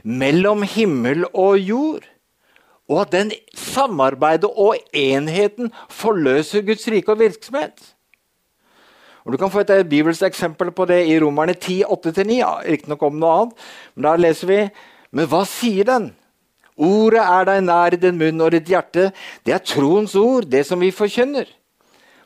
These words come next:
For hvis du med din munn bekjenner at Jesus er Herre, og ditt hjerte tror at Gud har oppreist fra, han fra de døde, skal du bli frelst." Ordet er altså Guds ord.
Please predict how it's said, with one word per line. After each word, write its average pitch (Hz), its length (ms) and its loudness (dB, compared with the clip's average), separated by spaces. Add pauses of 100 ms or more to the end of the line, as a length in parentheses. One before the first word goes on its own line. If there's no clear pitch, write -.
For 127 80 0
hvis 196 240 0
du 196 160 -4
med 190 160 0
din 190 160 4
munn 175 240 -2
bekjenner 165 460 0
at 143 100 -4
Jesus 156 400 -2
er 143 240 0
Herre, 151 460 0 (340)
og 120 80 -2
ditt 156 160 0
hjerte 180 320 0
tror 156 240 0
at 156 80 -8
Gud 151 160 2
har 180 160 4
oppreist 175 400 -4
fra, 170 300 2 (580)
han 170 180 0
fra 170 220 0
de 180 160 2
døde, 185 320 2 (320)
skal 160 420 0
du 165 120 0 (100)
bli 208 260 0
frelst." - 680 -8 (800)
Ordet 190 400 2
er 233 160 2
altså 202 240 2
Guds 170 220 0
ord. 240 260 2